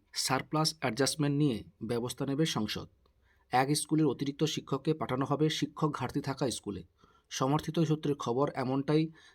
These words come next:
যদিও বিষয়টি নিয়ে কোনো মন্তব্য করতে রাজি হননি ডিপিএসসির কর্তৃপক্ষ। প্রায় বারো বছর পরে প্রধান শিক্ষক নিয়োগ করা হলো জেলার প্রাথমিক স্কুলগুলোতে।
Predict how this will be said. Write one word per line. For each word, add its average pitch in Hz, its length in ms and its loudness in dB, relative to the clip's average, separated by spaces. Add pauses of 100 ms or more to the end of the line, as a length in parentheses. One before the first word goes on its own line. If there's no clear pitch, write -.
(120)
যদিও 135 300 6
বিষয়টি 147 420 2
নিয়ে 151 180 2
কোনো 147 260 0
মন্তব্য 127 380 0
করতে 139 260 -2
রাজি 117 260 0
হননি 135 380 2
ডিপিএসসির 123 500 0
কর্তৃপক্ষ। 110 560 -4 (640)
প্রায় 131 200 2
বারো 123 260 4
বছর 151 280 2
পরে 143 240 2
প্রধান 151 300 2
শিক্ষক 156 300 -2
নিয়োগ 131 280 0
করা 135 160 0
হলো 143 300 2 (340)
জেলার 135 280 2
প্রাথমিক 131 440 0
স্কুলগুলোতে। 110 560 -4